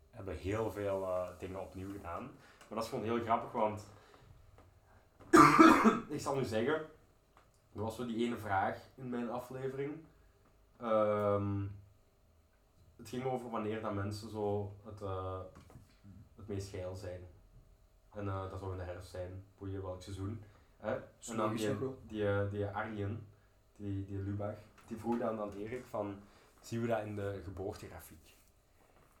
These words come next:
Speaker 1: En dan Erik zo, "Eh, dat weet ik niet." En Erik zo, "Ja, vraagt het nog eens." En dan antwoord ik één keer ja, en dan antwoordt hij één keer nee. Zoek het op, plak het juiste erin.
Speaker 2: Amai, dat is wel slim.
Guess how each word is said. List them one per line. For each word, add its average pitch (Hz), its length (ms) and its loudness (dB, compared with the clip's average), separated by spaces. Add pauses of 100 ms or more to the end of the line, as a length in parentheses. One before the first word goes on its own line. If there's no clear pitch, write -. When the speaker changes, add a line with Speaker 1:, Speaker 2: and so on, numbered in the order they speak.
(280)
Speaker 1:
En 101 140 -6
dan 95 120 -4
Erik 101 300 -8
zo, 101 420 -8 (120)
"Eh, 117 80 -16 (580)
dat 107 140 -2
weet 101 220 -2
ik 95 120 -6
niet." 92 180 -10
En 98 220 -12
Erik 104 260 -8
zo, 117 240 -8 (380)
"Ja, 131 280 -6 (400)
vraagt 110 300 -4
het 98 80 -12
nog 107 220 -4
eens." - 300 -14
En 117 100 -12
dan 98 100 -12
antwoord 110 320 -10
ik - 160 -20
één 131 160 -8
keer 107 200 -12
ja, 101 320 -8 (100)
en 101 60 -18
dan 107 80 -16
antwoordt 98 320 -14
hij 98 160 -16
één 120 180 -8
keer 95 180 -12
nee. 98 400 -8 (240)
Zoek - 220 -12
het 101 180 -8
op, - 200 -6 (140)
plak - 160 -12
het 85 100 -20
juiste 87 340 -16
erin. 87 120 -16 (1000)
Speaker 2:
Amai, 127 240 2
dat 101 100 -6
is - 80 -8
wel 143 140 4
slim. 135 440 -2